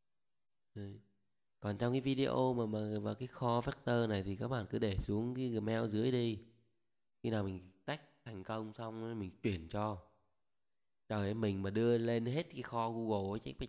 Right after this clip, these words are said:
chết hết, ờ, ờ, cái, cái, chắc đầy luôn cái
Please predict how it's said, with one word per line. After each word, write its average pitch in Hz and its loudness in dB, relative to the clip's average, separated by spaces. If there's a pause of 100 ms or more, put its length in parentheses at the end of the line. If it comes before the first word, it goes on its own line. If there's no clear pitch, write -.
(120)
chết - -4
hết, 143 0
ờ, 110 -4 (360)
ờ, 107 -6
cái, 127 -6
cái, 131 -4 (680)
chắc - -8
đầy 104 0
luôn 123 4
cái 143 0